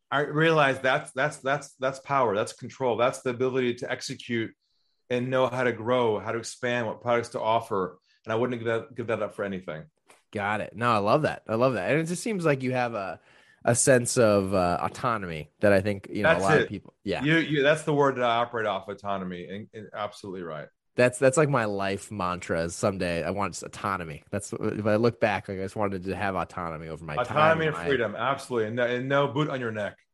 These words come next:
Speaker 2: Yeah, exactly. Right. I mean, I think that that's, you know, it's a great goal if you can, if you can accomplish that. That's awesome.
Speaker 1: Totally.
Speaker 2: Um, no, Ari, this is awesome. Can you tell everybody, and we'll, we'll, we'll keep going with a few more questions, but I would love to know,
Speaker 1: Sure.
Speaker 2: now that we just talked about the books and the philosophy, where can people find this and where can people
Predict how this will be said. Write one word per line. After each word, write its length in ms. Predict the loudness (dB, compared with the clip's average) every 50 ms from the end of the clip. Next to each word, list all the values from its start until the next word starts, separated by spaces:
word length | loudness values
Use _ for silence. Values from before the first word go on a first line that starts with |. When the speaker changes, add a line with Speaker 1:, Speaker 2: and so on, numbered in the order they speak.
| _ _ _
Speaker 2:
Yeah, 220 | 4 6 6 6 6
exactly. 440 | 4 4 4 2 2 2 2 0 0
Right. 280 | 2 2 4 4 4 4
I 20 |
mean, 140 | 4 4 4
I 80 | 4 4
think 100 | 4 2
that 160 | 2 2 4
that's, 260 | 2 2 2 0 -4
you 60 | -2
know, 160 | 2 4 4
it's 120 | 4 4 0
a 20 |
great 340 | -2 -2 -2 -2 -2 -2 -2
goal 300 | -2 -2 0 0 0 -2
if 80 | -4 -8
you 80 | -10
can, 160 | -10 -8 -6
if 160 | -6 -6 -4 -4
you 80 | -4
can 100 | -2 -2
accomplish 540 | -2 -2 0 0 0 0 -2 -4 -8 -6 -2
that. 240 | -2 -2 -2 -2 -2
That's 180 | -2 0 2 4
awesome. 360 | 4 4 4 2 0 -2 -4
Speaker 1:
Totally. 260 | -6 -6 -8 -8 -2
Speaker 2:
Um, 480 | 0 2 4 4 4 4 2 2 -2 -6 -2
no, 180 | 2 4 4 4
Ari, 360 | 4 4 4 6 4 4 4
this 200 | 2 0 0 0
is 80 | 0
awesome. 600 | 2 2 2 2 0 0 -2 -2 -4 -6 -10 -6 -2
Can 120 | 0 2
you 120 | 4 2 2
tell 280 | 4 4 4 6 6
everybody, 680 | 6 4 4 2 0 2 2 2 4 4 2 2 0 0
and 100 | -2 -2
we'll, 120 | -2 -2 -2
we'll, 220 | -2 -4 -4 -4
we'll 160 | -4 -6 -8
keep 200 | -6 -6 -4 2
going 180 | 4 4 6 6
with 100 | 4 0
a 20 |
few 160 | -2 -4 -2
more 160 | 0 0 0 2
questions, 400 | 2 0 0 0 -2 -10 -8 -2
but 100 | 0 2
I 60 | 4
would 120 | 4 4
love 180 | 4 4 2 2
to 60 | 0
know, 220 | -2 0 2 2
Speaker 1:
Sure. 140 | 0 0 -4
Speaker 2:
now 180 | -4 -2 -2 -2
that 60 | -2
we 80 | -2 -6
just 160 | -6 -4 -2
talked 240 | -2 -2 -2 -2 -2
about 420 | 0 0 0 0 0 -2 -4 -6
the 80 | -6 -2
books 400 | 2 4 4 4 4 2 -2 -4
and 100 | -4 -4
the 120 | -6 -10
philosophy, 560 | -12 -12 -4 0 2 4 4 2 0 -2 -2
where 260 | 0 4 4 4 4
can 160 | 4 2 -2 -2
people 560 | -2 -2 -2 0 2 2 4 6 6 4 4 2
find 360 | 0 -2 0 0 -2 -4 -6
this 260 | -10 -12 -12 -14 -10
and 140 | -8 -4 0
where 140 | 2 2 2
can 160 | 0 -2 -4
people 580 | -4 -4 -4 -2 0 2 4 4 4 2 0